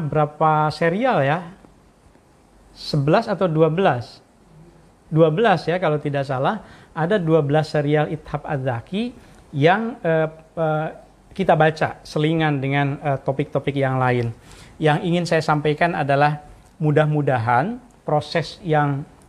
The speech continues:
eh, pernah saya jalani itu menjadi satu pelajaran khususnya buat mereka yang memang berminat untuk mengkaji, eh, manuskrip ya. Jadi, eh, harus mau ya sedikit agak bercapek-capek lah begitu ya,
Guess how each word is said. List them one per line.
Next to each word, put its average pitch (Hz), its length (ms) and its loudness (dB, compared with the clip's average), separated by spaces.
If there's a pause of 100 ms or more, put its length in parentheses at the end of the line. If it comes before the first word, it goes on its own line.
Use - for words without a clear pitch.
(200)
eh, 139 180 2 (140)
pernah 180 240 2
saya 151 400 0 (160)
jalani 139 480 0
itu 196 320 -4 (240)
menjadi 143 320 0
satu 147 240 -2
pelajaran 135 800 0
khususnya 151 400 -8
buat 131 360 -2 (280)
mereka 131 480 -2
yang 139 240 -2
memang 143 400 -4 (160)
berminat 147 560 0
untuk 139 320 -8
mengkaji, 131 640 -6 (320)
eh, 131 240 -2
manuskrip 139 640 0
ya. 139 160 -4 (320)
Jadi, 143 400 -6
eh, 127 480 -6
harus 151 400 -2
mau 143 320 0 (400)
ya 220 320 -6
sedikit 160 480 -6
agak 139 400 -2
bercapek-capek 143 800 -4
lah 135 160 -6
begitu 120 400 -8
ya, 143 240 -2